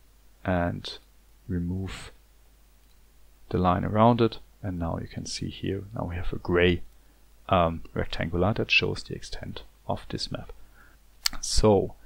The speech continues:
with that, now we have more or less complete map. We have all the elements that are there. Probably still I would like to have a frame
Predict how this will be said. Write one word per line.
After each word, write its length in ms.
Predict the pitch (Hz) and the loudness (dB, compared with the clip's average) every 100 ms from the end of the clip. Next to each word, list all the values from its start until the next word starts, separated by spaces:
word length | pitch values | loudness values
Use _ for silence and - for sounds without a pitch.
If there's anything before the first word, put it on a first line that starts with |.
| - - | -16 -6
with 140 | - - | 0 8
that, 320 | 156 240 - | 10 8 6
now 360 | 131 165 208 - | 6 8 8 6
we 120 | 113 | 4
have 220 | 107 - - | 4 4 -6
more 280 | 104 98 95 | 0 2 4
or 20 | |
less 300 | - - - - - | 2 -2 -6 -10 -10
complete 600 | - 101 - 113 113 - - - - - | -2 0 2 2 0 -8 -10 -18 -20 -6
map. 360 | 98 143 220 - - - - - - | 4 6 6 0 -8 -18 -20 -18 -6
We 120 | 92 | -2
have 160 | 87 - | 0 2
all 200 | 104 104 | 4 4
the 120 | - | 4
elements 520 | 95 92 90 - - - | 0 0 -2 -6 -14 -12
that 140 | - | -8
are 80 | 87 | -2
there. 300 | 104 135 147 - - - - | 4 6 6 0 -16 -16 -6
Probably 340 | - 113 107 107 | 4 6 6 4
still 360 | - - 104 | 2 4 6
I 80 | - | 6
would 160 | 98 95 | 2 4
like 200 | 90 90 | 4 2
to 80 | 87 | 0
have 180 | 95 - | -2 -2
a 60 | |
frame 480 | - - 90 95 98 | -4 0 2 2 -2